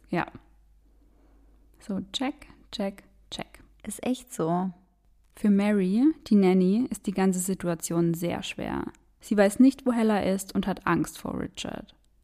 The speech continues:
Speaker 1: Doch sie will auch nicht einfach abhauen und ihn mit den Kindern alleine lassen.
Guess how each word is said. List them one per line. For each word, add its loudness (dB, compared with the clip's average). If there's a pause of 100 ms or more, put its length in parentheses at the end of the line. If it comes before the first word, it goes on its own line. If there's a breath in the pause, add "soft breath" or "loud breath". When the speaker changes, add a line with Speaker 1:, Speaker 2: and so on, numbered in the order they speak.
Speaker 1:
Doch -2
sie 0
will 4
auch 6
nicht -2
einfach -2
abhauen 0
und -2
ihn 4
mit 2
den 2
Kindern 4
alleine -2
lassen. -10